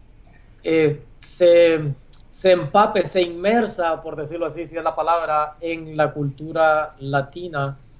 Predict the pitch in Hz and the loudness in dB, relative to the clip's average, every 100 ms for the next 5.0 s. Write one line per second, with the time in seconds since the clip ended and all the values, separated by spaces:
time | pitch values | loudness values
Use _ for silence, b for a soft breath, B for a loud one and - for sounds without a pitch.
0 | - - - 143 147 143 190 214 208 240 | -20 -20 -18 -6 -2 2 2 4 6 6
1 | 185 156 180 170 160 196 196 185 - 185 | 6 4 2 0 0 0 2 2 0 2
2 | 190 185 175 170 180 - - - 165 165 | 2 2 0 -2 -6 -8 -20 -8 -6 -2
3 | 160 143 139 156 175 180 175 175 165 170 | -2 -4 -6 -4 0 2 2 2 0 0
4 | 156 151 165 165 151 175 208 233 - | 0 0 -4 -8 -4 0 4 4 2